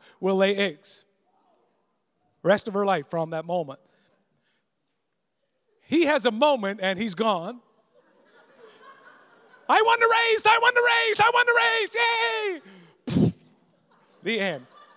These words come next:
That's not what we're talking about today, but it was interesting. How many of you found that interesting this morning? You got some info.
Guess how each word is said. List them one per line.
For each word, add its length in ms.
That's 240
not 160
what 100
we're 120
talking 300
about 200
today, 340
but 180
it 60
was 140
interesting. 540
How 60
many 120
of 80
you 80
found 280
that 120
interesting 420
this 160
morning? 320
You 100
got 200
some 160
info. 340